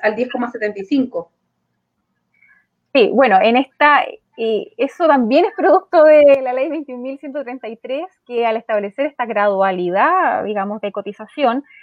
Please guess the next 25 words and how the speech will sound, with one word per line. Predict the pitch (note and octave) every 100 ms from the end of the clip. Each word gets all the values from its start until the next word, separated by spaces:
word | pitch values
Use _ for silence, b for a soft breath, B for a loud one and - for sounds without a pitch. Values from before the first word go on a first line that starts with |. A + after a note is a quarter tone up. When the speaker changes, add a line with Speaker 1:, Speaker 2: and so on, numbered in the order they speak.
| b _
Speaker 2:
también | A#3 A3+ C4 F4
establece, | - D#4+ D4 C4+ D#4+ E4 -
eh, | F4+ E4 - B3 A#3+ A#3+ A#3+ A#3 -
esta | B3+ - C4
gradualidad | A#3 A3+ A3 A3 G#3+ G#3 G3 G3 A3+ D4+ F#4 - _
en, | B3+ C#4 D#4 D#4+ D#4+ D#4+ D#4+ D#4 D4+ D4
en | C4+ C4+
la | B3+
retención | B3 A3+ A3 - - C4 E4+
de | F4+
la | F4+
boleta | F4+ F4+
de | F4+
honorario, | G4 G#4+ F#3 - E3 _ _ -
¿ya? | G3+ C4 - B B B -
Porque | A3+ A3 A#3+
recordemos | A#3 A3+ B3 D4 C4+ -
que |
al | A3 G#3+ A3
año | C4 C4 A#3+
dos | A#3
mil | B3+ C4
veintiocho | D4 D4+ F#4+ F#4 - A#3 B3+ - _
la | G3+ G#3+ G3+ G#3
retención, | G#3+ C#4+ D#4+ E4 - F4+ B3+ C#4